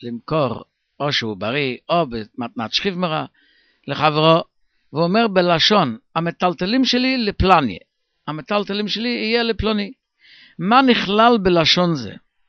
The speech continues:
אומרת הגמרא, "כל מנה תשמישי קונה", כל הכלים, הכל הוא קונה, זה נכלל בלשון הזה, "לבר מחיטה ושערה." חיטים ושעורים, כמו כן בהמות, לא נכללים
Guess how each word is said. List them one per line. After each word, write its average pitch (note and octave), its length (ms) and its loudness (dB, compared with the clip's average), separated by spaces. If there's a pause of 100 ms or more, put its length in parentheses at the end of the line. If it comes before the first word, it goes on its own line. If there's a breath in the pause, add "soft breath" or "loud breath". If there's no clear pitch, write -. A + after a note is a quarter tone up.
(720)
אומרת B2 300 -2
הגמרא, G#2 380 -8 (100)
"כל B3 220 0
מנה D#3+ 300 0
תשמישי B2 480 -6
קונה", - 260 -14 (100)
כל E3+ 180 -6
הכלים, G#2+ 760 -10
הכל B2 400 -10
הוא - 100 -18
קונה, F2+ 300 -14 (560)
זה G#2 200 -14
נכלל A#2 340 -4
בלשון G2 420 -8
הזה, A2+ 220 -10 (560 soft breath)
"לבר F3+ 480 4
מחיטה D#3 520 -4
ושערה." G#2+ 500 -4 (640)
חיטים D#3+ 480 0
ושעורים, D#3+ 680 0
כמו G2+ 260 -10
כן D#3 160 -6
בהמות, G#3 380 2
לא A3+ 100 4
נכללים F3 580 0